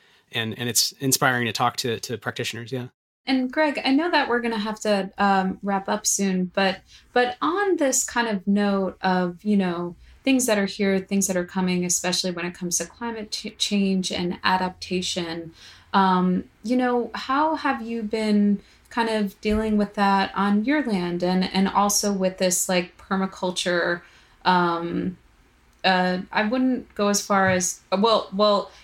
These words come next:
Speaker 2: it is a permaculture technique, but also, like, this permaculture almost like phil-, philosophy. So, so in, you know, what, what would you say to our listeners in this sense of, you know, what is coming ahead and, and,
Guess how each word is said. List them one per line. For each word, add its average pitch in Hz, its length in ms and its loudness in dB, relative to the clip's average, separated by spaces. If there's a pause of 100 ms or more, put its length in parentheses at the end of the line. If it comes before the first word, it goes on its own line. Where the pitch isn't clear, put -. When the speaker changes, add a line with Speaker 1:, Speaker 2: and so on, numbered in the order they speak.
Speaker 2:
it 254 60 2
is 294 120 0
a 277 60 0
permaculture 233 600 -4
technique, 202 540 -2
but 196 180 0
also, 196 300 0
like, 180 220 -2
this 185 240 -2
permaculture 226 580 -4
almost 185 260 0
like 175 140 -2
phil-, 170 380 -4
philosophy. - 800 -4
So, 196 440 0 (360)
so 208 500 2
in, 226 560 2 (320)
you 233 120 0
know, 202 400 2
what, 202 360 0
what 226 400 0
would 220 220 0
you 202 480 0
say 208 460 2
to 190 240 -2
our 185 100 2
listeners 185 960 -2 (220)
in 208 180 4
this 190 180 0
sense 185 640 0
of, 175 600 0 (280)
you 233 140 2
know, 202 380 2 (880)
what 202 320 2
is 202 180 0
coming 185 300 2
ahead 175 380 2
and, 165 320 -2
and, 175 320 0